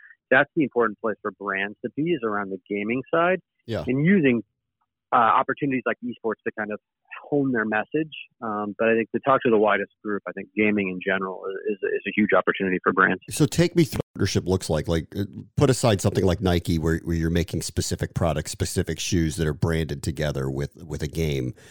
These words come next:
Speaker 2: What are you doing with a food company like Kellogg's or Taco Bell?
Speaker 1: Yeah, no, it's a, it's a good question. I think Kellogg's is probably a good example. You know, you used to see movies on, on Kellogg's packaging, whether you're talking about Pop-Tarts or Pringles or Cheez-Its, and they would promote the movie, and it was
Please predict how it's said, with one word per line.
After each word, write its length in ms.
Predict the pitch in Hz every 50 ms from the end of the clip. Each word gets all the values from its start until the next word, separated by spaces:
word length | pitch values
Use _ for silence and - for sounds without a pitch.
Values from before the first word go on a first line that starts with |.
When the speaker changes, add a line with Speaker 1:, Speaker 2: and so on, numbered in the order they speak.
| - - - _ _ _ _ _
Speaker 2:
What 320 | - 90 87 95 110 123 139
are 20 |
you 140 | 139 135 123
doing 360 | 110 120 120 117 113 107 95
with 140 | 92 90 -
a 60 | 95
food 260 | - - 101 95 87
company 320 | - 101 82 - - 78 73
like 280 | 71 73 73 71 -
Kellogg's 520 | - - 87 78 78 73 71 67 69 - -
or 80 | 69
Taco 340 | - - - 69 67 - 65
Bell? 360 | 57 - 55 55 - - - _ _ _ _ _ _ _ _ _ _
Speaker 1:
Yeah, 240 | - 240 226 175 143
no, 200 | 139 143 131 123
it's 140 | 117 - -
a, 220 | 151 143 139 131 123 - 131
it's 120 | 143 - _
a 80 | 143 165
good 80 | 165 -
question. 260 | 175 151 - - 139
I 60 | 131
think 220 | 131 - 151 135 - _ _ _ _ _ - -
Kellogg's 380 | 196 185 185 180 175 170 143 147
is 80 | 143 - _
probably 240 | 185 175 160 165 151
a 60 | 139
good 160 | - 156 143
example. 500 | 131 117 135 131 135 - - 175 170 151
You 120 | 175 175 156
know, 180 | 151 151 139 - -
you 240 | 147 160 180 196
used 120 | 202 185 - -
to 60 | - -
see 100 | 185 175
movies 360 | 143 135 135 127 131 131 120 131
on, 280 | 123 120 120 117 113 104
on 140 | 117 120 113 -
Kellogg's 320 | 127 120 117 117 113 - _ _
packaging, 420 | 120 113 - - 110 110 117 113 110
whether 140 | 110 101 107
you're 100 | 110 - -
talking 220 | 110 107 - 104
about 180 | 104 107 101 - - -
Pop-Tarts 440 | 107 104 - - 113 110 104 - _
or 60 | 107 - _
Pringles 340 | 107 107 107 107 107 98 98
or 60 | 101 - -
Cheez-Its, 320 | 113 107 95 113 117 113 - _ _ - - _ - - _
and 120 | - 127 127
they 100 | 131 127
would 140 | 123 120 - _
promote 320 | _ 127 120 117 117 113 -
the 60 | - 113
movie, 440 | 107 110 110 101 95 104 101 98
and 120 | 98 98 101
it 100 | 101 101
was 120 | 107 101